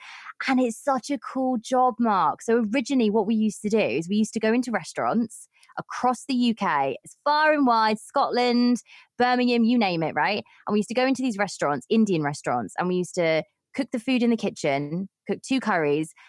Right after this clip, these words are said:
and basically rate the food, talk about the food, talk about the flavours, how it's cooked, et cetera.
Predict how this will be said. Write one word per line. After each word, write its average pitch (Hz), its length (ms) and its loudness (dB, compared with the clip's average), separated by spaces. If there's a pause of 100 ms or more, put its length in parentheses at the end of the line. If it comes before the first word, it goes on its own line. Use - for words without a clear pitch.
(120)
and 175 140 -2
basically 175 560 -2
rate 196 380 -2
the 196 60 -4
food, 165 360 -2
talk 214 240 -2
about 180 200 -2
the 165 60 -10
food, 165 360 -2
talk - 160 -8
about 185 100 0
the 190 80 -12
flavours, 175 480 0
how 196 220 -4
it's 147 120 -4
cooked, - 300 -6
et - 80 -12
cetera. 160 500 -2